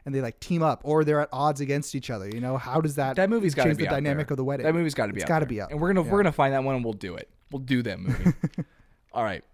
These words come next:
Speaker 2: So, uh, she texts the mom to, to break the news to her. "Hey, we're not gonna use your wedding dress." Basically, people text back instantly in this, uh, in this universe. That's something to know. People are holding their phones,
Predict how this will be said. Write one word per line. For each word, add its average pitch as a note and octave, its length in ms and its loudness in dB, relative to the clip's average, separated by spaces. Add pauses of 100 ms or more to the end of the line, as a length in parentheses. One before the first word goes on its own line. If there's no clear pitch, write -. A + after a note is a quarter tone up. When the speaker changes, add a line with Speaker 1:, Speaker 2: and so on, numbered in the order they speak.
(180)
Speaker 2:
So, B2 380 2
uh, G#2 340 -2
she - 140 -6
texts E3 180 2
the D3 80 2
mom C3 540 2
to, A2 360 0
to A#2+ 140 -8
break A#2 300 -2
the A2 80 -4
news A2 280 -2
to - 100 -6
her. G#2 200 -2
"Hey, D3 160 -2
we're B2+ 100 0
not A#2 140 -2
gonna F#2 140 -8
use E2+ 260 -10
your E2+ 140 -10
wedding B1 240 -10
dress." - 260 -10 (500)
Basically, F2+ 440 -6
people C4 260 -2
text B3+ 260 2
back E3+ 340 0 (280)
instantly B2 640 -2 (180)
in A2 220 -6
this, F#2+ 280 -8
uh, D#2+ 340 -8 (100)
in A2 80 -8
this G2+ 160 -8
universe. E2 540 -12
That's - 120 -12
something D#3 200 -2
to C3 80 0
know. F#2+ 340 -4 (240)
People D#3+ 240 0
are C3+ 260 4
holding E3 360 2
their D3 100 0
phones, B2+ 460 -2